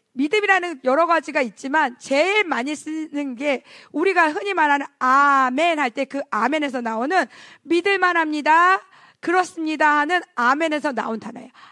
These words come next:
아무나. 아무나라는 동사인데요. 이 아무나는 여러 가지 의미가 있는데 견고하다, 확고부동하다, 성실하다, 충성되다.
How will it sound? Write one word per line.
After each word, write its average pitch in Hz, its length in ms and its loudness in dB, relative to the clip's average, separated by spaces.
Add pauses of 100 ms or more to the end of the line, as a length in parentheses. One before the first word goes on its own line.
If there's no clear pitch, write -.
(120)
아무나. 269 1000 2 (180)
아무나라는 277 540 0
동사인데요. 254 680 0 (100)
이 294 120 -4
아무나는 294 640 0 (480)
여러 370 260 6
가지 403 240 4
의미가 311 400 0
있는데 247 600 -2 (540)
견고하다, 311 960 2
확고부동하다, 294 1040 0
성실하다, 349 680 0
충성되다. 349 840 -4